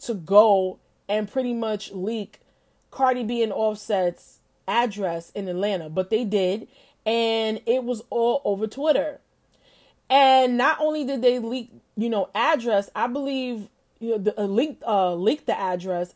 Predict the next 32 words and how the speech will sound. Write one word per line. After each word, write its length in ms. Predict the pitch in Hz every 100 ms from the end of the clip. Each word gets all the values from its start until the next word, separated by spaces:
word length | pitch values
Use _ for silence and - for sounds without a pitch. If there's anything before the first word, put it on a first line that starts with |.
| -
I 160 | 214
believe 300 | 240 294 294
I 140 | 220 233
was 160 | 233
seeing, 240 | - 262 233
like, 200 | 180 170
photos 720 | - 226 233 233 226 247 247
of 260 | 214 202 180 - _
ac-, 240 | 196 226 220
the 220 | 196 185 -
actual, 720 | 233 262 - 262 247 226 220 - _ _ _ -
um, 300 | 226 214 196
house 560 | 196 208 208 240 269 -
and 180 | 202
the 60 | 190
property. 680 | - 233 226 226 240 240 269 - - - _
Um, 640 | - 233 226 214 208 202 202
I 160 | - 226
did 320 | 208 226 226
see, 260 | - - 240
you 120 | 226
know, 180 | 220 196
people 340 | 196 240 226
were, 260 | 208 190 185
you 180 | 185 208
know, 140 | 185
threatening 680 | 180 202 214 208 214 208 202
to 380 | - 226 202 175
hurt, 360 | 208 214 196
you 140 | 214 214
know, 240 | 196 160
Culture. 800 | - - 269 254 - 269 262